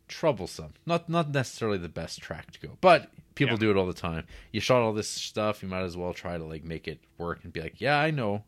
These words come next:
Speaker 1: I know it's crap. You can't say it's crap. I already know it is. I beat
Speaker 2: Yeah.
Speaker 1: you to it."
Speaker 2: No, I, I agree with you. It doesn't, uh, doesn't leave much to be desired. It's not great. It's ex-, it's kind of like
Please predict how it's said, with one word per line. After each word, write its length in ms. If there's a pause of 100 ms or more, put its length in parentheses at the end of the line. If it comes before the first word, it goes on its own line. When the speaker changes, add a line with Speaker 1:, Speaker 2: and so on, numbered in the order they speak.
(300)
Speaker 1:
I 120
know 180
it's 120
crap. 500
You 100
can't 220
say 180
it's 120
crap. 280
I 80
already 240
know 200
it 80
is. 320 (300)
I 80
beat 220
Speaker 2:
Yeah. 60
Speaker 1:
you 20
to 200
it." 120 (760)
Speaker 2:
No, 200
I, 460 (220)
I 120
agree 300
with 100
you. 100
It 120
doesn't, 380
uh, 280 (420)
doesn't 320
leave 220
much 560 (360)
to 560 (1120)
be 140
desired. 580 (220)
It's 240
not 240 (260)
great. 580 (340)
It's 200
ex-, 220
it's 160
kind 300
of 100
like 320